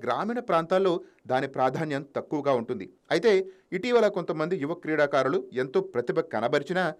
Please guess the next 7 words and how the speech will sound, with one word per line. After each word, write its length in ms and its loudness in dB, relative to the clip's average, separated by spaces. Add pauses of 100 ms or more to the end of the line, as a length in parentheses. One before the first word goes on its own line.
(320)
ఆర్థికంగా 560 0
వెనుకబడి 420 0
ఉండటం 260 -2 (100)
వల్ల 120 4 (380)
అంతర్జాతీయ 580 0
స్థాయికి 400 0 (120)
ఎదగలేకపోతున్నారు. 840 0